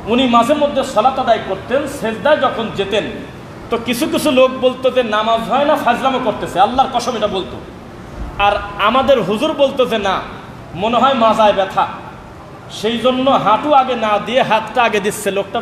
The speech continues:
বয়সের কারণে কষ্ট হচ্ছে। এখন আমরা কিছুদিন পর দেখি,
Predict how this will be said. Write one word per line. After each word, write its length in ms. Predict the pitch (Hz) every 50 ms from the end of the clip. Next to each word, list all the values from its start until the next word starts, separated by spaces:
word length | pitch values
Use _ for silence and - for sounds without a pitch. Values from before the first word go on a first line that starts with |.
| 185 165
বয়সের 360 | 190 202 220 233 - 247 247 214
কারণে 260 | 226 220 214 208 202 196 -
কষ্ট 240 | 208 202 - - 185
হচ্ছে। 320 | 165 165 - - - - - - - - - - - - - - - - - - - - - - - - - - - - - - - - - - - - - - - - - - - -
এখন 260 | 220 - - 320 339
আমরা 280 | 330 294 269 262 254 247
কিছুদিন 460 | 254 - 247 - 269 262 277 254 233 -
পর 140 | 240 226 208 170
দেখি, 360 | 208 220 - 196 226 214 190